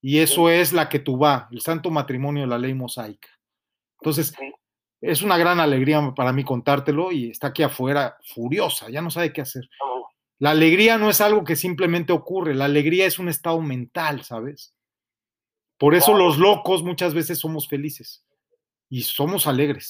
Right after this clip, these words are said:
Speaker 1: <laughs> Y casi nadie de los que me conocen me concede el beneficio de la duda respecto a mi estado alterado de conciencia en permanente alegría.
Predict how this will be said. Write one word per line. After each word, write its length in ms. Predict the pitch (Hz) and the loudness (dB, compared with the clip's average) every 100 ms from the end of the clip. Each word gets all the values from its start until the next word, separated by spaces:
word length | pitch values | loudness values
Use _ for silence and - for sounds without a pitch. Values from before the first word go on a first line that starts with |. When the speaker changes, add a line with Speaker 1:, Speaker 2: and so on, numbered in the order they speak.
| - | -18
Speaker 1:
<laughs> 440 | - 139 135 - _ _ _ _ _ _ _ | -4 -4 -4 -16 _ _ _ _ _ _ _
Y 140 | 120 | -4
casi 300 | 196 208 226 | 0 2 4
nadie 300 | 208 202 208 | 4 4 4
de 100 | 190 | 4
los 180 | 151 139 | 2 0
que 100 | 147 | -4
me 160 | 143 | -6
conocen 480 | 135 143 156 160 196 | -4 -4 -2 -2 -2
me 140 | 160 147 | -4 -4
concede 360 | 139 135 160 | -6 -2 -2
el 100 | 175 | 0
beneficio 580 | 156 135 131 156 - 165 | -2 -4 -8 -8 -6 -4
de 100 | 139 | -4
la 160 | 131 127 | -4 -4
duda 280 | 160 185 | -4 -2
respecto 480 | 165 139 - 131 - | -2 -4 -8 -12 -8
a 60 | 127 | -6
mi 100 | 131 | -6
estado 340 | 123 156 160 | -6 -4 -2
alterado 380 | 170 143 139 156 | -2 -4 -4 -2
de 80 | 151 | -4
conciencia 500 | 127 120 143 139 165 | -8 -8 -8 -6 -6
en 120 | 135 | -6
permanente 640 | 127 117 123 131 143 - 135 | -8 -8 -8 -8 -10 -8 -8
alegría. 480 | 120 117 156 131 | -8 -4 -4 -4